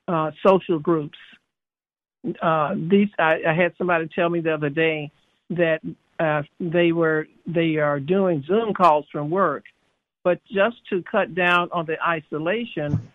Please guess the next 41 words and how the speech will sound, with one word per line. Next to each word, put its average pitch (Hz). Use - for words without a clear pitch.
they 175
got 175
it 170
in 165
their 160
minds 180
that 151
all 180
that 165
they 170
were 156
talking 180
about 156
their, 147
uh, 147
their, 151
their, 151
uh, 147
lives 160
and 151
their 143
children. 160
And 185
so 214
they 202
decided, 220
you 254
know 254
what, 247
we're 247
gonna 226
get 190
together 185
our 185
own 202
little 151
group 147
just 170
to 165
talk 170
about 160